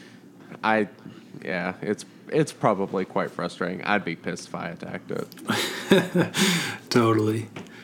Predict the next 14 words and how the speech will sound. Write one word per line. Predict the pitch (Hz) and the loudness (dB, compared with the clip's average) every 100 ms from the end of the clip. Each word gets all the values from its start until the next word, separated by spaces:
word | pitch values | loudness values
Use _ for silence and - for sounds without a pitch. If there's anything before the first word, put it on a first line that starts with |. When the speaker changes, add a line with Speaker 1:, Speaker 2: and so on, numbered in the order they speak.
| - - - - - - - 175 - | -20 -18 -18 -20 -8 -2 2 4 8
Speaker 2:
Well, | 147 196 143 139 - - - - - - - - - - - - | 10 10 8 6 2 -12 -20 -20 -20 -20 -20 -20 -20 -20 -20 2
it | 147 139 | 6 6
seems | - 185 190 175 | 8 8 8 6
that | 151 | 6
we | 151 147 | 8 8
have | 151 147 131 | 8 8 8
the | 127 | 8
return | 120 120 - 151 151 | 8 6 6 6 6
of | 147 127 | 4 6
the | 127 | 6
Jerry | 113 117 131 117 | 8 8 8 6
fact | 107 - 117 110 | 4 4 4 4
this | 127 110 - | 2 4 4
week. | 117 110 - | 4 4 0